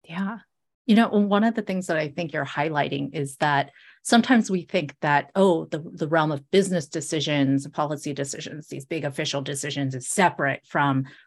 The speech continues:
personal decisions. But what I'm hearing you talk about is how these decisions are, at the end of the day, made by humans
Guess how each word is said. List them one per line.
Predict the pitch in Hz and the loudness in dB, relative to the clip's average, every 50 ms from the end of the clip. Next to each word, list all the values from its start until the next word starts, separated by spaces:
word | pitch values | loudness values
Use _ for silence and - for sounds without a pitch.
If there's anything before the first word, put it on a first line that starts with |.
| _ | _
personal | - 180 147 - 180 160 143 | -2 -2 -2 0 -2 -4 -4
decisions. | 139 151 135 - - 135 - 131 - - 131 135 - | -4 -4 -6 -6 -6 -6 -6 -8 -8 -10 -12 -12 -10
But | - 165 156 | -10 -6 -4
what | 160 151 151 | -2 -2 -2
I'm | 151 | -2
hearing | 151 135 - 202 185 175 170 160 | -4 -2 -2 -2 0 0 -2 -4
you | 156 | -4
talk | 160 - - 156 156 | -6 -6 -8 -8 -6
about | - 156 151 147 | -4 -4 -4 -4
is | 151 - | -6 -6
how | - - 151 143 143 143 - - - - - _ _ _ _ - | -4 -2 0 0 0 -2 -6 -12 -20 -20 -20 _ _ _ _ 4
these | 254 277 277 | 6 6 6
decisions | 277 320 285 - 285 269 262 226 214 | 6 4 2 2 2 2 2 4 4
are, | 208 190 - - | 4 4 4 2
at | 185 185 - | 0 0 0
the | 175 - | 0 -2
end | 165 | -2
of | 175 165 | -2 0
the | 165 | 0
day, | 156 147 | 0 -2
made | 147 143 156 160 165 160 135 | -2 -2 0 0 0 0 0
by | - 147 147 143 151 147 143 _ | 2 4 4 4 2 0 -4 _
humans | - - 160 135 131 - 139 - - - | -6 -6 -4 -4 -6 -8 -14 -16 -18 -18